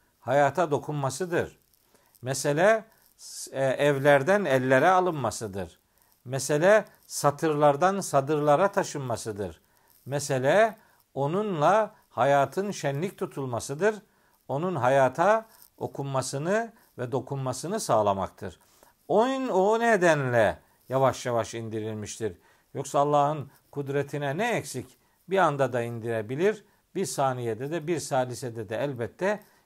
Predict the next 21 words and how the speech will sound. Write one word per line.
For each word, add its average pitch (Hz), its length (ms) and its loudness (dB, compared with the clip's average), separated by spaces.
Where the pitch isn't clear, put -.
indirebilirdi. 127 840 -4
Haşa 165 420 2
Rabbimiz 165 520 -2
sonradan 170 540 0
bilgi 147 260 -6
sahibi 143 400 0
olarak 147 380 2
duruma 156 340 2
göre, 151 460 0
yeni 147 280 -4
gelişmelere 147 720 -2
göre 139 420 0
bilgilenerek 143 800 -2
yeni 143 240 -2
ayetler 139 520 2
indiriyor 135 600 -2
değildir. 156 420 0
Elbette 185 560 0
ki 131 160 -8
böyle 110 300 -2
değildir. 117 480 -6